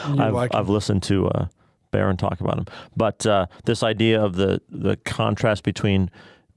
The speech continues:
Speaker 1: the, the ego drama and the theo drama, that you live in your life as the ego drama, which is you're at the center of the stage and everything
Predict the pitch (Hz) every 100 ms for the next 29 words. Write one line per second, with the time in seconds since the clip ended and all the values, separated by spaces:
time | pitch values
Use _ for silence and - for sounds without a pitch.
0 | - _ - 98 98 - - - 95 95
1 | 87 127 127 127 120 117 117 120 117 117
2 | - _ _ _ - 101 98 95 92 87
3 | - 117 117 113 110 110 107 107 104 101
4 | - - - 98 98 - 101 107 113 107
5 | 104 98 95 98 95 107 92 82 - 107
6 | 107 104 101 101 98 98 92 92 98 82
7 | 85 98 104 104 - 95 - 95 95 90
8 | - - 95 95 90 87 90 92 - 95
9 | 92 90